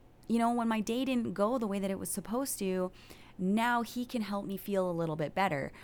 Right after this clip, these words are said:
which reduces my stress, allows me to clear that space in my brain, get it off and out, out of my brain so that I can clear the table and have a clean slate. And then I can further concentrate on, you know, the other things that I wanna get done,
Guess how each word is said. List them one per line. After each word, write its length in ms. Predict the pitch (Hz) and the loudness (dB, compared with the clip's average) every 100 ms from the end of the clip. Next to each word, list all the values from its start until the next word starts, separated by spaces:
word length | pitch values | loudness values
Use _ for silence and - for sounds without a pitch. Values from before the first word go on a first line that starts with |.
| - | -12
which 340 | - 196 185 - | -2 0 0 -4
reduces 580 | - 175 160 220 247 277 | -6 -4 -4 -6 -4 -4
my 140 | 226 185 | -2 -4
stress, 440 | - 156 151 - | -4 -4 -4 -4
allows 600 | - 175 185 233 247 226 | -6 -4 -4 -4 -4 -2
me 140 | 208 190 | -2 -2
to 80 | 165 | -4
clear 360 | - 214 226 | -6 -8 -4
that 220 | 254 220 | -4 -4
space 280 | - 170 165 | -4 -6 -4
in 80 | 160 | -2
my 160 | 156 147 | -2 -4
brain, 440 | 147 143 139 151 - - - 160 | -6 -6 -6 -6 -10 -20 -10 -4
get 180 | 202 247 | 0 2
it 120 | 285 | 2
off 260 | 220 180 - | 0 -2 -2
and 160 | 165 - | -4 -2
out, 380 | 160 160 - - - - - | 0 0 -2 -12 -18 -16 0
out 260 | 190 208 220 | 4 4 4
of 120 | - 175 | -2 -2
my 180 | 165 | 0
brain 380 | 143 139 117 113 | 0 -2 -2 -4
so 160 | 147 160 | -2 0
that 240 | 151 147 - | 0 -2 -2
I 80 | 165 | -4
can 260 | - 156 | -2 -4
clear 320 | 156 - 247 | -4 -4 -2
the 80 | 226 | -2
table 520 | 202 180 170 135 139 - - - | -2 -4 -2 -2 -4 -10 -18 -4
and 180 | 170 170 | 0 0
have 220 | 190 190 | 2 0
a 60 | |
clean 300 | 185 - 160 156 | -2 -4 -4 -2
slate. 480 | - 294 254 190 - - - | -2 0 0 -2 -8 -18 -8
And 180 | 202 208 | 0 2
then 320 | 247 254 214 - | 2 0 -2 -4
I 60 | |
can 180 | 190 196 | -8 -8
further 600 | 185 - 220 226 214 196 - - - | -10 -8 -4 -4 -4 -4 -8 -20 -14
concentrate 800 | - 214 220 214 190 185 180 170 | -4 -2 0 -2 -2 0 0 -2
on, 600 | 175 165 165 165 160 165 - - - - | -2 0 2 0 0 -2 -6 -18 -20 -6
you 100 | 202 | 2
know, 100 | 196 | 4
the 160 | 185 - | 2 2
other 180 | 190 196 | 0 0
things 280 | 196 190 | 0 0
that 100 | 185 | 0
I 60 | 175 | 0
wanna 240 | 165 160 | 0 0
get 180 | 156 165 | 0 -2
done, 380 | - 226 214 214 | 0 2 2 0